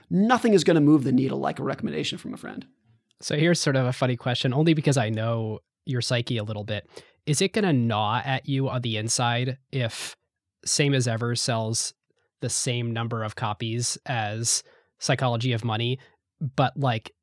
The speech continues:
Speaker 2: Same as Ever had a leg up on getting started, so it wasn't purely the work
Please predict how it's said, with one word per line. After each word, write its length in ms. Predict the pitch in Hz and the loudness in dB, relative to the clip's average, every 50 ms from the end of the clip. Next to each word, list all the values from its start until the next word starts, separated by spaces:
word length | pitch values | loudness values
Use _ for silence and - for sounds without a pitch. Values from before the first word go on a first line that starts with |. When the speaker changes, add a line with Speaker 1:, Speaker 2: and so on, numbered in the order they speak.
| _ _ _ - | _ _ _ -8
Speaker 2:
Same 280 | - - - 147 135 | -2 2 2 4 4
as 100 | 123 117 | 2 2
Ever 200 | 131 127 123 127 | 2 2 2 2
had 140 | 123 131 123 | 2 2 0
a 60 | 117 | 0
leg 320 | 107 107 110 117 113 110 110 | -2 -2 -2 -2 -2 -2 -2
up 240 | 104 120 135 - - - _ _ - _ _ _ _ _ | -2 -4 -4 -6 -12 -20 _ _ -20 _ _ _ _ _
on 140 | - 135 131 | 0 0 2
getting 220 | 123 131 123 120 117 | 2 2 0 0 -2
started, 440 | - - 127 113 110 120 123 120 | -2 -2 -2 -2 -2 -2 -4 -4
so 140 | 117 - 135 | -2 -2 -2
it 80 | 120 113 | 0 2
wasn't 300 | 131 131 - 131 - - | 2 2 0 0 -2 -6
purely 560 | - - - - 143 135 131 127 127 120 117 | -10 -8 0 2 2 4 4 2 2 0 0
the 120 | 107 110 | -2 -2
work 440 | 104 107 113 110 117 127 - - - | -4 -4 -2 -2 -2 -2 -4 -8 -12